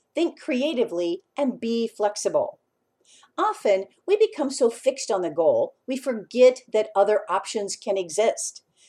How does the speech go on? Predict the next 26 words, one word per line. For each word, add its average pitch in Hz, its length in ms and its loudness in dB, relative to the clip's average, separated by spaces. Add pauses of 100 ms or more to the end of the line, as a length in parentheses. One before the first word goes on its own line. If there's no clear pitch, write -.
(140)
Be 320 140 0
prepared 254 500 -2
for 220 100 -4
the 208 120 -2
fact 156 340 -4
that 165 220 0
not 170 260 -4
only 214 320 -4
will 180 160 2
the 165 140 -4
road 185 380 2
to 180 180 -2
achieving 339 420 0
your 185 160 -4
goals 160 380 -4 (240)
take 165 180 2
a 208 80 2
number 294 320 0
of 185 140 -2
unexpected 170 720 -6
turns, 247 560 -4 (340)
the 202 60 2
goalposts 220 1000 4
may 202 220 0
shift - 500 -4
too. 262 460 -6